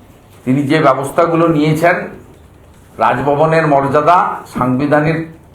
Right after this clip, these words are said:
পদের গরিমাকে রক্ষা করার জন্য, এবং এই ভয়ঙ্কর তৃণমূল কংগ্রেস আর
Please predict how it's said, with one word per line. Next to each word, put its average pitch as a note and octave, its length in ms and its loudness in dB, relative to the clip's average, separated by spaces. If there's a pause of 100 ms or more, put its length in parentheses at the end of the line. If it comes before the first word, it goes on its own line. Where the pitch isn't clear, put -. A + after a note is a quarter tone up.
(160)
পদের C#3+ 300 2
গরিমাকে D3+ 560 0
রক্ষা C3+ 300 -2
করার D3 320 0
জন্য, G2 280 -4 (580)
এবং D#3 260 0
এই D#3 100 -4
ভয়ঙ্কর F3+ 600 2
তৃণমূল F3+ 420 0
কংগ্রেস F3 400 2
আর E3+ 80 2